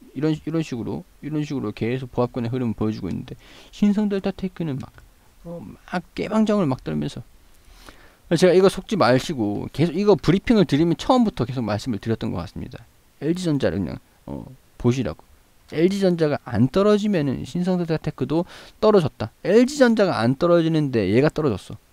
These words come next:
엘지전자가 안 떨어지는데 신성 델타테크, 델타테크가 떨어졌다. 어, 그러면은 반등이 나옵니다. 엘지전자가 슈팅을 안 하는데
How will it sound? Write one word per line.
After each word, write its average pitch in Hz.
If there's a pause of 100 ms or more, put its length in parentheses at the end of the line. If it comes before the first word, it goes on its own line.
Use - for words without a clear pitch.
(360)
엘지전자가 190
안 107
떨어지는데 143 (540)
신성 190
델타테크, 165
델타테크가 151
떨어졌다. 139 (640)
어, 110
그러면은 143
반등이 143
나옵니다. - (480)
엘지전자가 240
슈팅을 247
안 139
하는데 147